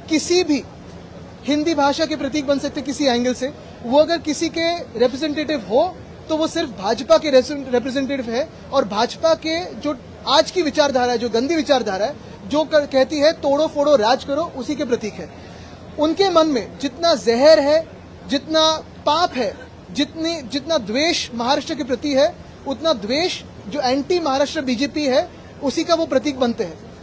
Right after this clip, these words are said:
लेकिन आज भी महाराष्ट्र में आप देखें तो उत्तर हो, दक्षिण हो, पूरे देश से बहुत सारे लोग यहाँ रहते हैं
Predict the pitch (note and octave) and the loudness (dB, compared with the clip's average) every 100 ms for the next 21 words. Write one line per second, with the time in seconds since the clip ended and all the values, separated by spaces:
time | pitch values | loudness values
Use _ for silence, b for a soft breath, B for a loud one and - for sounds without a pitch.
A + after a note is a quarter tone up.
0 | - B3+ D4 D#4+ C#4+ E4+ B3 A#3 - - | -2 -2 0 0 2 2 2 -8 -10 -18
1 | - - G3+ A3+ D4 D#4+ - E4 D#4+ E4+ | -20 -10 -2 2 4 4 2 -2 0 0
2 | E4 C4 C4+ C#4+ D#4 C4+ - D#4 C#4+ D4+ | 0 0 0 -2 -2 -4 0 2 4 4
3 | D#4+ B3+ - D#4 C#4+ D#4 E4+ B B B | 4 2 -2 0 4 4 4 B B B
4 | - E4+ F#4+ D4+ A#3+ E4+ - - G3 - | -2 0 2 0 0 0 0 -4 -10 -6
5 | F3+ C#4 E4 - D#4 D4 C#4 D4 C4+ C4+ | 2 2 4 2 2 4 4 4 2 2
6 | C#4 A#3 C#4+ B3+ D4 - | 2 2 2 0 0 -4